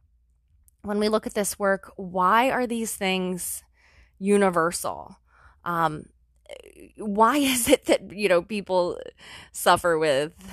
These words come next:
psoriasis, eczema, um,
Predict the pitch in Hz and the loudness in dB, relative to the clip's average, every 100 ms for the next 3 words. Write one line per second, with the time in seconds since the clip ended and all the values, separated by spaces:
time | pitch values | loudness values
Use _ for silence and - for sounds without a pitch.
0 | - - - - 190 165 156 151 160 127 | -20 -20 -14 -4 2 4 4 2 -2 -4
1 | 120 147 - 160 185 180 180 160 147 131 | -2 -4 -2 0 0 0 -4 0 0 0
2 | 139 147 - - - - - 135 127 113 | -2 -6 -10 -20 -20 -18 -4 0 2 0
3 | 76 85 160 | -4 -12 -14